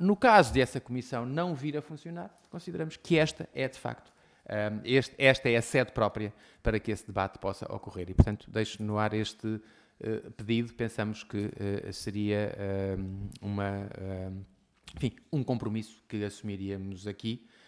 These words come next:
ah, e que penso que em breve, pensamos que em breve, ah, a situação possa estar resolvida e possamos, de facto, ter este debate que, repito,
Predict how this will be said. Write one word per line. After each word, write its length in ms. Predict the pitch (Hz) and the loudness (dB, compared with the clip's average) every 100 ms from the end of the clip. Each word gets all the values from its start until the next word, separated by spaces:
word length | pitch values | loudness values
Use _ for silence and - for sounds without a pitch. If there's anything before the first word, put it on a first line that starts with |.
| _ _ _ | _ _ _
ah, 420 | - 104 104 104 - | -6 -2 0 -2 -2
e 100 | 143 | -4
que 220 | - 117 | -4 -8
penso 600 | 104 - 120 117 - - | 0 6 6 6 0 -4
que 120 | - | -6
em 180 | 104 101 | -4 -2
breve, 400 | 98 104 101 104 - - | 0 2 2 -2 -10 -8
pensamos 560 | 107 104 104 101 98 | -8 -6 -8 -8 -10
que 140 | - 101 | -10 -8
em 80 | 98 | -6
breve, 300 | 95 92 95 _ _ _ _ | -6 -6 -10 _ _ _ _
ah, 280 | - 95 - | -6 -6 -6
a 40 | 107 | -6
situação 500 | 107 - 92 98 92 | 0 0 0 -2 -4
possa 240 | 95 92 | -6 -8
estar 240 | 90 95 | -6 -6
resolvida 580 | 92 90 104 101 110 127 - | -6 -6 -6 -4 -4 -6 -8
e 100 | 135 | -12
possamos, 400 | - - 95 95 | -12 -10 -10 -10
de 100 | - | -10
facto, 340 | 92 92 - | -10 -10 -14
ter 160 | - 98 | -10 -6
este 240 | 95 - | -6 -8
debate 380 | 107 107 117 - | -4 0 0 -2
que, 240 | - 135 - | -2 -2 -2
repito, 520 | - - 131 131 - | -12 -8 -6 0 2